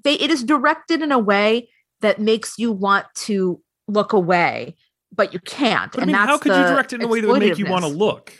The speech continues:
Speaker 2: Like,
Speaker 1: Well, it, it is directed in a way that it makes you wanna look because it's so,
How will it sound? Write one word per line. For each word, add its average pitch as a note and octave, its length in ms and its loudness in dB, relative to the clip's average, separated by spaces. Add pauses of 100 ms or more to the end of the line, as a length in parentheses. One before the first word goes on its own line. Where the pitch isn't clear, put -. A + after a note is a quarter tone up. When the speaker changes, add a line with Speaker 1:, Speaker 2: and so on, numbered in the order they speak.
Speaker 2:
Like, D3 340 -4 (1400)
Speaker 1:
Well, E4+ 120 0
it, D4+ 140 -2
it E4+ 300 2
is D#4 120 0
directed - 540 0
in D#4 80 0
a C4+ 40 2
way G#3+ 180 2
that F3+ 180 0
it F3+ 200 -4
makes F3+ 280 -4
you G3 60 -4
wanna F3+ 180 2
look F3 260 -2
because G3 280 -4
it's F3+ 180 -2
so, F3+ 520 2